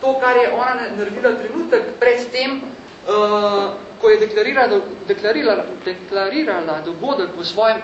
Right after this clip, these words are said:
imenu, to pa je dejanje milosti oziroma obdaritve, eh, da to nima, da, da tukaj ni skupne točke, da, da se to nekako izključuje. Že na zdravorazumski ravni to lahko začutimo. Grace,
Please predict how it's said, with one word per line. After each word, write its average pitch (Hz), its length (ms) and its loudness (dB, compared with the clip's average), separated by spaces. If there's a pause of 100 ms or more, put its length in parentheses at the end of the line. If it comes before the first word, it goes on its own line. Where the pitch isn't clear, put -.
imenu, 175 540 -6
to 233 160 0
pa 208 80 4
je 202 260 2
dejanje 202 500 0
milosti 196 460 -6
oziroma 202 280 -4
obdaritve, 185 480 -2
eh, 240 120 -2 (840)
da 226 80 4
to 320 180 2
nima, 311 260 4 (400)
da, 214 80 -2 (220)
da 233 100 -4
tukaj 311 240 2
ni 302 140 4 (140)
skupne 233 420 -2
točke, 190 420 -2
da, 190 100 -4
da 202 120 -6
se 233 140 -6
to 277 80 2
nekako 269 360 2
izključuje. 190 640 -6
Že 214 120 -4
na 240 80 0
zdravorazumski 247 720 2
ravni 226 360 2 (360)
to 226 100 4
lahko 208 240 2
začutimo. 185 520 -8 (520)
Grace, 262 500 0